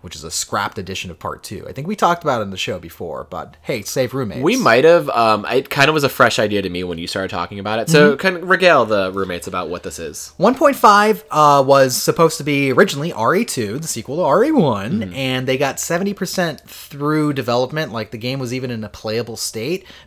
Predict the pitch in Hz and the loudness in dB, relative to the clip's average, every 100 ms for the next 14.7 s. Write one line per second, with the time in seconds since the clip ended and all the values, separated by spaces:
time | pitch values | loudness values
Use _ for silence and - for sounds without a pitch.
0 | - 120 - 135 123 120 117 113 - 110 | -10 -8 -4 0 2 2 2 -2 -8 -12
1 | 107 - 131 120 135 120 123 113 104 104 | -10 -8 -8 -6 -4 -2 -2 -4 -4 -6
2 | 104 98 101 107 107 104 120 107 104 87 | -6 -8 -8 -8 -6 -6 -8 -6 -6 -8
3 | 82 117 - 170 143 110 104 - 101 98 | -10 -10 0 0 0 -4 -8 -10 -8 -6
4 | 92 90 95 98 95 120 120 113 101 101 | -8 -10 -10 -10 -8 -8 -6 -6 -8 -8
5 | 107 - 107 113 92 - _ - - - | -10 -10 -12 -12 -14 -18 _ -20 -20 -14
6 | 143 - 202 196 - 180 170 170 156 139 | -10 0 2 2 2 4 4 4 2 0
7 | 120 113 - 107 101 - 82 - - - | 0 -2 -4 -6 -8 -10 -8 -8 -10 -16
8 | - 104 90 92 - 123 127 123 - - | -14 -12 -12 -12 -6 -2 0 -2 -6 -10
9 | 113 110 110 101 95 98 92 90 95 98 | -6 -4 -6 -8 -12 -12 -12 -14 -12 -10
10 | 95 80 110 101 113 127 107 101 98 - | -12 -12 -10 -6 -6 -6 -6 -6 -6 -12
11 | _ - - _ 98 113 113 113 113 110 | _ -20 -20 _ -8 -4 -4 -4 -2 -2
12 | 107 - 113 107 98 98 98 - - 120 | -2 -4 -4 -4 -6 -6 -8 -8 -6 -6
13 | 110 107 107 - - 113 117 139 - 131 | -4 -6 -8 -10 -8 -4 -4 -4 -6 -4
14 | 131 113 - 117 139 185 226 | -4 -6 -6 -2 -2 -2 -6